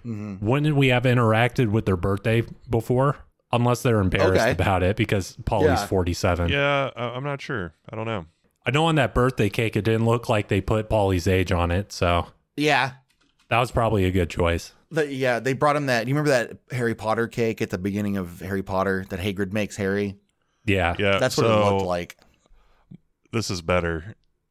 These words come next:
Speaker 3: Mike and Pauly D don't share the same birthday.
Speaker 1: Okay.
Speaker 3: Um,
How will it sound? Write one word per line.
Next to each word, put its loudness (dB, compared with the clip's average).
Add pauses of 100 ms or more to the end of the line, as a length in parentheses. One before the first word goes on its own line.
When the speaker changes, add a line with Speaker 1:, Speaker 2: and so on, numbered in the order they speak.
(360)
Speaker 3:
Mike -2
and -2
Pauly 4
D 0
don't 0
share 0
the -4
same -6
birthday. -4 (140)
Speaker 1:
Okay. -2 (800)
Speaker 3:
Um, -6